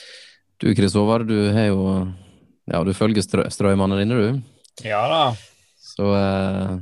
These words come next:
Speaker 1: det kjekke er jo når vi kombinerer litt av det her, da, men, eh, jeg, jeg har følt at det har vært litt vanskeligere i år. Det er vel kanskje
Speaker 2: Mm.
Speaker 1: det som har vært den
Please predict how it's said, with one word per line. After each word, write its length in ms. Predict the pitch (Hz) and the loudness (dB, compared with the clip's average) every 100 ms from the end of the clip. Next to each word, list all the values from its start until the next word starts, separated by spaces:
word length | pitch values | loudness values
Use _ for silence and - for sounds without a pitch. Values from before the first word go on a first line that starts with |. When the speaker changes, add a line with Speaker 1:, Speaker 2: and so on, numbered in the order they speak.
| 90 _ _ _ - | -12 _ _ _ -8
Speaker 1:
det 140 | 95 95 | -6 -2
kjekke 220 | 113 113 | -2 -2
er 100 | 127 | -2
jo 40 | 110 | -2
når 40 | 92 | -2
vi 100 | 90 | -4
kombinerer 600 | 90 107 95 107 98 87 | -4 -6 -4 -4 -4 -6
litt 160 | 78 - | -10 -10
av 80 | 80 | -10
det 80 | 80 | -8
her, 120 | 85 | -8
da, 100 | 107 | -8
men, 220 | 104 101 | -6 -6
eh, 260 | 98 95 92 95 - _ _ _ | -4 -6 -6 -12 -20 _ _ _
jeg, 160 | - 98 _ - | -20 -20 _ -12
jeg 60 | 110 | -6
har 0 | |
følt 240 | 117 110 | -4 -2
at 80 | 90 | -2
det 100 | 101 | -4
har 60 | 98 | -4
vært 140 | 95 | -4
litt 120 | 92 90 | -6 -4
vanskeligere 680 | 92 - 98 76 67 71 - | -6 -6 -6 -4 -4 -6 -8
i 140 | 95 95 92 - | -8 -6 -8 -6
år. 280 | 87 78 - - _ _ | -2 -2 -2 -10 _ _
Det 80 | - | 0
er 0 | |
vel 100 | 127 | 0
kanskje 260 | 110 107 110 | 2 0 -2
Speaker 2:
Mm. 40 | |
Speaker 1:
det 380 | 98 101 92 98 - _ | 0 0 0 -4 -8 _
som 220 | - 90 90 | -12 -6 -4
har 100 | 92 | -2
vært 200 | 98 90 | 0 -2
den 280 | 87 90 | -4 -8